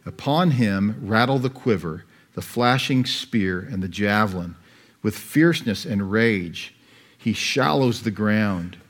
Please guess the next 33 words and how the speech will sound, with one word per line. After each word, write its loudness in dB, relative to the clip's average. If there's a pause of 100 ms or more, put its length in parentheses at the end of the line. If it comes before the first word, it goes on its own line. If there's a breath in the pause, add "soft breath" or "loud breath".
(360 soft breath)
He 0
cannot 2
stand 2
still 0
at -6
the -4
sound -2
of -2
the -6
trumpet. -6 (420 soft breath)
When 4
the 2
trumpet -2
sounds, 0
he 0
says, -2
"Aha!" 4 (600 soft breath)
He -6
smells 0
the -2
battle 2
from -4
afar, -2 (300 soft breath)
the -6
thunder 2
of -4
the -6
captains -2
and -4
the -6
shouting. -8 (1300)
These 0
are -2